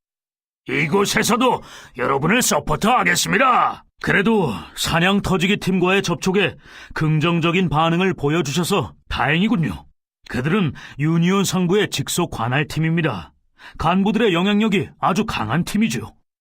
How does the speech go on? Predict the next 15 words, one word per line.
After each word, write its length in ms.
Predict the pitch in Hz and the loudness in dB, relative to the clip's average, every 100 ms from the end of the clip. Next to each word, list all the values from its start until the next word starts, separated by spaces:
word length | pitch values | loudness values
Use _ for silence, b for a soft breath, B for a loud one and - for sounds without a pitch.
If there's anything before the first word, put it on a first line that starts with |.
| _ _ | _ _
그래서 460 | - 135 139 202 147 b b _ - | -4 -2 0 0 0 b b _ -10
총장이 720 | - 175 170 165 170 175 185 | -4 -2 0 2 2 2 2
옳지 460 | 135 143 151 - 170 | 2 0 -2 -2 -2
못한 340 | 165 170 175 | 0 0 0
일을 160 | 165 165 | 2 0
한다는 400 | - 175 165 160 | 0 0 0 2
걸 160 | 180 | 2
알아도 580 | 160 143 151 160 151 - _ b b - | 2 2 2 0 -2 -4 _ b b -2
명령을 500 | 156 185 196 233 202 | 2 4 4 2 0
거부하기 480 | 156 175 185 214 175 | 0 0 2 2 0
어려울 460 | 104 104 117 156 | -2 -4 -2 -2
겁니다. 480 | 185 185 139 104 - - _ _ _ - | 0 0 -2 -6 -14 -20 _ _ _ -12
총장의 600 | - 190 180 180 180 190 | -4 0 0 2 2 0
신병을 500 | - 190 175 175 196 | 0 0 0 2 0
확보하려면 880 | - - - 185 175 175 196 127 82 | -2 -8 -4 0 2 2 2 -2 -6